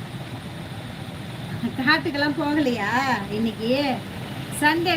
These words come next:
லீவா இன்னைக்கு? ரெஸ்டா? சரி, சரி. சிக்கன் குழம்பா உங்க வீட்ல? சூப்பர் சாப்பாடு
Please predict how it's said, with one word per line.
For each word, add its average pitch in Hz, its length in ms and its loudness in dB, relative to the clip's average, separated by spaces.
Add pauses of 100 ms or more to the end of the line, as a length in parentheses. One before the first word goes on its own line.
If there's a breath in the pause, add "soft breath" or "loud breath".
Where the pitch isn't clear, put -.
லீவா 330 320 6
இன்னைக்கு? 247 320 4
ரெஸ்டா? 294 380 4 (920)
சரி, 269 320 -2
சரி. 247 260 2 (1700)
சிக்கன் 359 420 2
குழம்பா 262 340 4
உங்க 226 180 -2
வீட்ல? 240 240 0 (1040)
சூப்பர் 285 420 2
சாப்பாடு 285 420 4